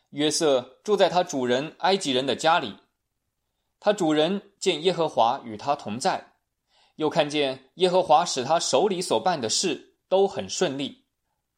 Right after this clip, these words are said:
主人波提乏就派他管理他的家务。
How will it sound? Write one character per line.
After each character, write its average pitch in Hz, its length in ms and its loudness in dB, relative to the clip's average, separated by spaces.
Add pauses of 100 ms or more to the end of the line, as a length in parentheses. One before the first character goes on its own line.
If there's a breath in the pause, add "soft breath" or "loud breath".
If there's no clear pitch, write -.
(180)
主 135 160 -2
人 151 200 2
波 196 140 2
提 180 140 -6
乏 127 560 2
就 151 120 -2
派 147 200 2
他 139 380 -2
管 131 240 2
理 113 140 -8
他 135 180 -2
的 113 100 -6
家 147 240 0
务。 - 360 -6